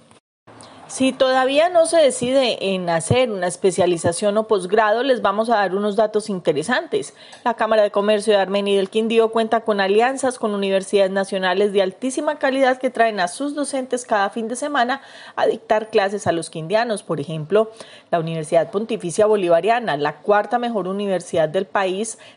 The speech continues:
ceipa, considerada la mejor escuela de negocios del país, y la Universidad Jorge Tadeo Lozano, única con especialización en gerencia y auditoría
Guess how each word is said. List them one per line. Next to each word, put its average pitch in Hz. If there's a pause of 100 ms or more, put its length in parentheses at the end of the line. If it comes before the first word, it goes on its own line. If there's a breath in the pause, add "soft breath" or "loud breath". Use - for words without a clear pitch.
ceipa, 220
considerada 170
la 196
mejor 185
escuela 202
de 202
negocios 185
del 214
país, 240
y 240
la 240
Universidad 226
Jorge 226
Tadeo 190
Lozano, 208
única 262
con 208
especialización 180
en 202
gerencia 196
y 196
auditoría 190